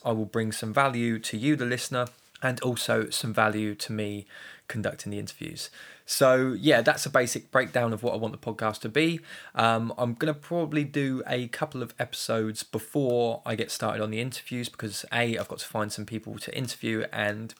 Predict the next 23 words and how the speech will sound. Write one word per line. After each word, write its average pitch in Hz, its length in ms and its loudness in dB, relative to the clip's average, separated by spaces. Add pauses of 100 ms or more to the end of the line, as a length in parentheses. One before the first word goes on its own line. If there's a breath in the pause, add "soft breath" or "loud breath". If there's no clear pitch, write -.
B, 110 320 0
we've 110 180 -10
got - 200 -2
a 123 40 -6
few 104 260 -4
weeks 104 300 -6
until 110 360 -8
March 107 500 -4
actually 117 540 -8
kicks - 280 -8
in, 113 140 -2
and 107 140 -4
that's - 200 -6
when 110 100 0
I'd 107 60 -4
like 110 240 0
to - 120 -10
start 113 440 0
putting - 220 -6
the 113 80 -2
interviews 110 400 -4
out 127 220 4
there. 123 240 0